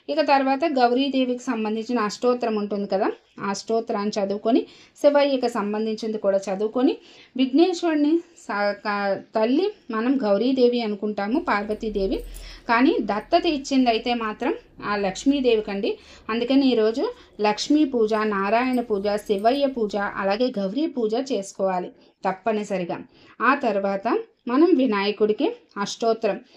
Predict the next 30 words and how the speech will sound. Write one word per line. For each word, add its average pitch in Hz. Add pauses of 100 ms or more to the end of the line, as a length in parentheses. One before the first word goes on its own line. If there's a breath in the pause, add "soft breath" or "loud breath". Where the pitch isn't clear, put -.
(180 soft breath)
మీ 214
దగ్గర 220 (140)
గరిక, 208
పత్రులు 220
ఇవన్నీ 214
ఉంటాయి 214
కదా, 208
వాటితో 214
కూడా 226
మీరు 277
అర్చన 208
చేయండి. 208 (420 loud breath)
వాటితో 294
పాటు 262
అక్షింతలతో 302
కూడా 226
అర్చన 254
చేయండి. 220
ఎందుకంటే 247
మనం 240
కథ 214
చదివిన 226
తర్వాత 220 (540 loud breath)
అక్షింతల్ని 254
తల 233
మీద 233
తప్పనిసరిగా 254
వేసుకోవాలి 240
కదా, 233 (280)
అందుకని 220